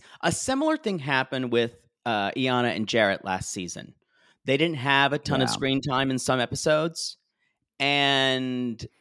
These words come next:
Speaker 1: um, we didn't know why that was. Uh,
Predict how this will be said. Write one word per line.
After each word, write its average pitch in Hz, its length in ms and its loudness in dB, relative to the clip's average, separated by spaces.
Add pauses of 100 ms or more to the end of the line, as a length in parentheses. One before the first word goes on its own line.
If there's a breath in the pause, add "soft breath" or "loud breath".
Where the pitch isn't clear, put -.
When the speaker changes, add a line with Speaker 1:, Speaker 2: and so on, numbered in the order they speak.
(120)
Speaker 1:
um, 110 800 0 (220)
we 135 160 0
didn't 143 120 -2
know 143 120 4
why 127 220 2
that 110 180 2
was. 101 520 0 (580)
Uh, 98 520 -2